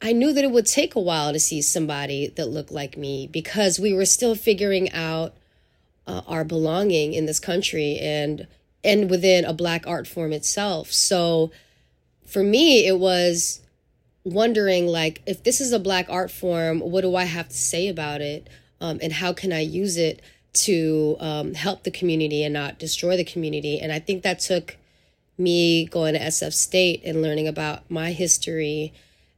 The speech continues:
and, um, ethnic studies to really think, "Oh, this is what I wanna write about. I don't wanna just do hip hop. I wanna, uh,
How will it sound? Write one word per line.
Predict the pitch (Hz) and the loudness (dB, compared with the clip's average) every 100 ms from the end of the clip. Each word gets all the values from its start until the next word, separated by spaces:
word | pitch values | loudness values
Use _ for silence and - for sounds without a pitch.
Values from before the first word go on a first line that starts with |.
| - | -4
and, | 170 156 151 151 147 170 | -2 0 0 -2 -4 -10
um, | 156 151 - | -10 -10 -10
ethnic | 165 165 - | -8 -6 -4
studies | - 180 170 151 156 - | -2 0 -2 -4 -2 -2
to | - 165 151 | -2 -8 -4
really | 170 170 156 156 | -2 0 0 -2
think, | - - 165 151 - | -6 0 0 0 -2
"Oh, | 202 214 - | 2 2 2
this | 185 226 | -2 0
is | 233 | 0
what | 208 190 | -2 -2
I | |
wanna | 165 165 147 | -2 -2 -2
write | 156 165 | -2 -2
about. | 151 143 - | -4 -8 -6
I | 170 | -2
don't | 196 214 | 2 2
wanna | 196 170 | 2 2
just | 170 - 143 | 0 -4 0
do | 196 | 0
hip | 170 170 151 | 2 -4 -4
hop. | 165 147 - - - - | -4 -4 -8 -20 -20 -6
I | 185 | 0
wanna, | 185 170 160 - | 2 4 2 0
uh, | 160 147 | -6 -4